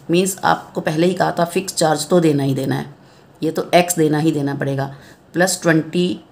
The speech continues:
days, twenty days खाना खाया तो ट्वेंटी into Y, एक दिन का खर्चा वाई है तो ट्वेंटी दिन का ट्वेंटी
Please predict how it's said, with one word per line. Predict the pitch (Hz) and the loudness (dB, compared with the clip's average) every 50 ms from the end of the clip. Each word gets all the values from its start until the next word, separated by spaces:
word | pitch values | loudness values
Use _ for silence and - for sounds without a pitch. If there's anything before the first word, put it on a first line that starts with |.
| _ _ _ _ - | _ _ _ _ -4
days, | 135 147 139 139 135 135 - - - - - | -2 0 0 0 -2 -4 -6 -10 -12 -12 -10
twenty | 160 151 151 147 160 160 | -8 -6 -4 -4 -2 -2
days | 147 156 151 147 | 0 -2 -2 -2
खाना | - 151 143 147 143 | -4 -2 -2 -2 -2
खाया | 147 147 147 151 | -2 -2 0 0
तो | - 160 | 0 0
ट्वेंटी | 156 - 151 147 147 151 151 147 147 | 0 2 0 0 2 2 0 0 2
into | 147 156 139 131 | 0 0 0 0
Y, | 127 147 131 135 - - - | -2 -2 -4 -6 -8 -4 0
एक | 156 165 160 156 | 0 0 2 2
दिन | 165 156 | 0 0
का | 147 156 | 0 0
खर्चा | 151 - 160 151 - 160 151 | -2 -2 -4 -2 0 0 0
वाई | 147 151 151 151 156 | 2 2 0 0 0
है | 156 | -2
तो | 151 156 151 | -2 -4 -6
ट्वेंटी | 147 - 151 147 151 147 156 | -4 -4 -4 -4 -2 -4 -6
दिन | 143 139 139 - - 151 147 143 143 | -6 -8 -10 -8 -6 -4 -4 -2 -2
का | 143 151 | -2 -2
ट्वेंटी | 143 - 147 143 139 139 143 170 - - | -2 0 -2 -2 -2 -2 -2 -2 -2 -4